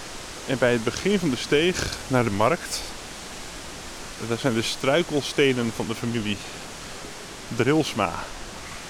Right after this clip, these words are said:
Speaker 2: Dat zijn vier stenen. Abraham, ik zie Roosje, Rachel of Rachel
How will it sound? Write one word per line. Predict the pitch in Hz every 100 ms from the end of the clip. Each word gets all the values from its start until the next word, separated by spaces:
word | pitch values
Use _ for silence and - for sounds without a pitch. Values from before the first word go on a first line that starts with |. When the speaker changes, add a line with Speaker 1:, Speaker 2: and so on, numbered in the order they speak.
| - - - - - - - - - - - - - - - - - - - -
Speaker 2:
Dat | 117
zijn | - 117
vier | - 185
stenen. | 160 - 101 139 233 - - - - - - - - - - - - - - - - - - - - - - -
Abraham, | 127 139 131 117 120 120 117 - - - - - - - - -
ik | -
zie | - 110 -
Roosje, | 110 117 147 135 - 113 113 - - - - - - - - - - - - -
Rachel | 110 104 101 131 135 139
of | 107
Rachel | 117 120 - 135 131